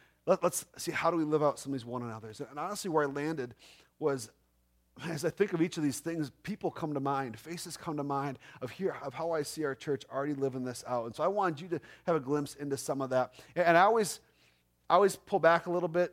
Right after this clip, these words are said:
in moments like this if I'm gonna give someone recognition, because I, I know there's so many others I could also recognize.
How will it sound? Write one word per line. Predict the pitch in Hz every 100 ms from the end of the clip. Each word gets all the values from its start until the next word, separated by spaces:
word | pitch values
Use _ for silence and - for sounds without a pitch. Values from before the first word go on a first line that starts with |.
| 160 160
in |
moments | 151 156 151
like | 151 -
this | 156 151
if | 143
I'm | 143
gonna | 139 123 - _ -
give | 160 156
someone | 170 156
recognition, | 151 151 139 139 139 165
because | 147 143 139 127 120 _ _ _ - _ -
I, | 139
I | 160
know | 170
there's | 147 -
so | 170
many | 151 151 127
others | 147 143 135
I |
could | 139
also | 127 131 143
recognize. | 127 123 127 113 110 -